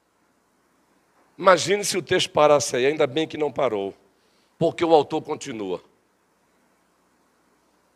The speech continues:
"Isto não vem de vós, é dom de Deus." E ele vai amarrar mais ainda,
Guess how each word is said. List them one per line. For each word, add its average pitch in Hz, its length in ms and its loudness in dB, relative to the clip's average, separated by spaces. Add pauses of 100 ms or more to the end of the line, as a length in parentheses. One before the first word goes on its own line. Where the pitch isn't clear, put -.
(220)
"Isto 208 320 -2
não 208 100 2
vem 202 200 0
de 196 100 -6
vós, 120 440 2
é 117 80 2
dom 101 280 -10
de 127 140 -16
Deus." 92 640 -12
E 151 60 -2
ele 165 120 -2
vai 175 140 6
amarrar 170 340 6
mais 170 340 0
ainda, 131 460 -4